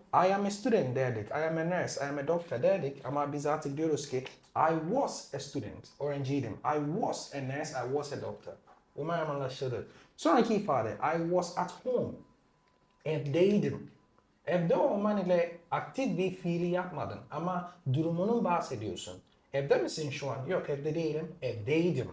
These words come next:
Demek ki bu da geçmiş zaman ama aktif bir fiil yok. Burada sadece durumunu anlatıyorsun. Geçmişte kendini nereden bulunduğunu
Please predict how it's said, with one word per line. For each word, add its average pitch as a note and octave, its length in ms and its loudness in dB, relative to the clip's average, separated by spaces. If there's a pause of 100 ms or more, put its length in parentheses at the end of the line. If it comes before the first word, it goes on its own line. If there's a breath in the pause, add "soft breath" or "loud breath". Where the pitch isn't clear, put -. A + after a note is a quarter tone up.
(480 loud breath)
Demek D3+ 360 0
ki A2 120 -6
bu - 100 0
da F2+ 80 -4
geçmiş D3 420 2
zaman G3+ 380 0 (160 loud breath)
ama A#2+ 180 -2
aktif F#3 500 -2
bir F3+ 120 0
fiil F3+ 300 -2
yok. G3 500 2
Burada D3+ 320 4
sadece C3+ 540 0
durumunu C#3+ 580 -2 (140)
anlatıyorsun. A#2+ 720 -6
Geçmişte C3+ 580 -4
kendini D3 500 0
nereden D#3+ 380 2
bulunduğunu C#3 640 0